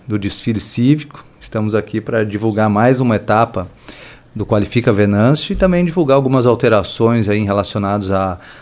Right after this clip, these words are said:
ao novo endereço que a Secretaria vai, ah, também passar a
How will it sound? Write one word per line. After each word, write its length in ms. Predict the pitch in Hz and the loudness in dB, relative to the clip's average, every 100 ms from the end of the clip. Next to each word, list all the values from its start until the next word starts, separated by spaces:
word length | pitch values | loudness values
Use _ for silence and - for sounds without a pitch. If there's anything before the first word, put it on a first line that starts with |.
| - | -4
ao 100 | 110 | 0
novo 220 | 110 113 113 | 2 2 2
endereço 640 | 107 107 110 120 120 110 | 2 4 4 2 0 -6
que 120 | - | -2
a 40 | 110 | 0
Secretaria 560 | 110 104 104 101 113 | -2 -2 0 2 2
vai, 380 | 95 107 117 101 - - - - - | 2 2 2 -2 -8 -20 -20 -18 -6
ah, 280 | 104 101 101 | -2 -2 -2
também 440 | - 110 104 120 135 | -2 0 2 4 2
passar 680 | 113 - 101 - 110 113 | 0 -4 -4 0 2 2
a 400 | 110 98 92 92 | 2 0 -4 -8